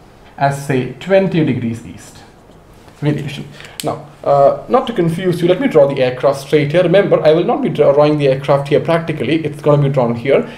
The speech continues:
but I just don't wanna keep this as a point. Let me draw the aircraft. Aircraft, draw the aircraft, consider the heading here, which is two hundred degrees, right? So this is three thirty-five, definitely through two hundred, it's the left of it.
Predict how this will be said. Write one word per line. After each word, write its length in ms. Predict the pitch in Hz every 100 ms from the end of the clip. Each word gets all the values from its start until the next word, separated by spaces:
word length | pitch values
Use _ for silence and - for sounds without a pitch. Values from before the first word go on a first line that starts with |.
| -
but 160 | 139 -
I 80 | 160
just 140 | 180
don't 120 | 160
wanna 300 | 156 160 151
keep 140 | 151 139
this 100 | 139
as 120 | 127
a 40 |
point. 380 | 120 139 123 -
Let 120 | 147
me 100 | 151 147
draw 140 | 131
the 120 | 123
aircraft. 400 | 120 - 151 -
Aircraft, 400 | 160 160 175 170
draw 160 | 180 208
the 140 | 180
aircraft, 420 | 175 175 185 185
consider 300 | - 160 165
the 100 | 151
heading 300 | 135 147 165
here, 180 | 147 170
which 140 | 143 139
is 220 | 127 - - - - - - - - - - -
two 100 | 180
hundred 200 | 151 123
degrees, 380 | - - - -
right? 180 | 233 -
So 160 | 156
this 240 | 151 147 156
is 220 | 151 -
three 160 | 170
thirty-five, 600 | 165 143 - 180 214 175
definitely 380 | 127 139 139 135
through 340 | - 147 131 -
two 120 | 147
hundred, 340 | 139 131 131 - - - -
it's 220 | 147 -
the 80 | 123
left 420 | 127 196 - -
of 160 | 196
it. 160 | 233 233